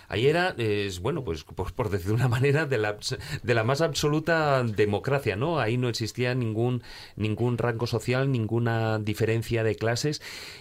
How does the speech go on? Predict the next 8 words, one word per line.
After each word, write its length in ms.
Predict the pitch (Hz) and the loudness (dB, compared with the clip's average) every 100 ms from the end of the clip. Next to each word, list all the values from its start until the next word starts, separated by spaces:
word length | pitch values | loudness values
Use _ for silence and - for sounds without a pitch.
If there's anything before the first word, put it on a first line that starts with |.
| - | -8
y 200 | - 135 120 | -2 -2 0
algo 360 | 113 120 147 | 2 4 2
que, 260 | - 110 131 | 2 2 2
mm, 220 | 104 92 | -2 -4
pues, 420 | 87 87 85 85 90 | -2 0 2 0 -2
sí 240 | - - 147 | 0 0 0
que 140 | 123 | 0
existía 920 | 107 104 - - 120 135 143 151 139 | 0 -2 -2 -2 0 2 2 0 0